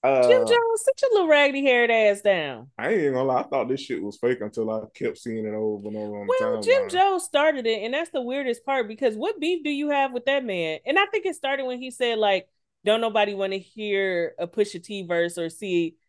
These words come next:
Speaker 1: no Pusha T verses or some shit like that." And it's like, are you okay?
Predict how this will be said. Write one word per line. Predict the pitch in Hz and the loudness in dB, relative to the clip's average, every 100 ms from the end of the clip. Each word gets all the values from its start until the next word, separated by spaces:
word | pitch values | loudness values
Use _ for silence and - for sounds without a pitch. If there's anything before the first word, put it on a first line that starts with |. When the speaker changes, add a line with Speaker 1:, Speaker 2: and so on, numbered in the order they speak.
| _ _ | _ _
Speaker 1:
no | 180 175 | -2 -2
Pusha | - 196 190 | 0 0 -2
T | 175 196 | -8 -6
verses | 160 175 180 170 175 | 0 0 -2 -6 -6
or | |
some | 160 175 165 | -4 -6 -6
shit | 190 165 | -4 0
like | 170 196 | 0 2
that." | 233 214 | 2 2
And | 294 | 4
it's | 466 - | 2 2
like, | 427 427 381 - _ _ _ | 0 2 0 -6 _ _ _
are | - | -2
you | 277 311 392 392 | 0 2 2 2
okay? | 330 302 302 349 392 | 0 2 2 0 -6